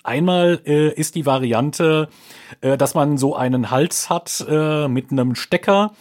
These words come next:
wo man halt das Gerät dann direkt, äh, an den Zigarettenanzünder, äh, Anzünder einbindet.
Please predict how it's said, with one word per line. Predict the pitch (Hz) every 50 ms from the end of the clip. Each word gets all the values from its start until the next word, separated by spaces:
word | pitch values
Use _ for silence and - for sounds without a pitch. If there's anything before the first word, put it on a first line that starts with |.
| - - - - - _
wo | - 131 135
man | 147 143 143 143 123
halt | 135 131 135 131 - -
das | 139 127 - -
Gerät | 139 113 120 127 131 - -
dann | 143 131
direkt, | 120 127 113 120 123 - - - -
äh, | 117 123
an | 123 127 123 120 - - 120 117
den | 120 113 113 113
Zigarettenanzünder, | - - 113 113 107 123 123 - 156 135 135 135 139 - 123 120 123
äh, | -
Anzünder | 117 117 120 - - 131 123 117 113 107 107 107 -
einbindet. | - 123 147 185 196 190 202 196 202 202 208 208 - -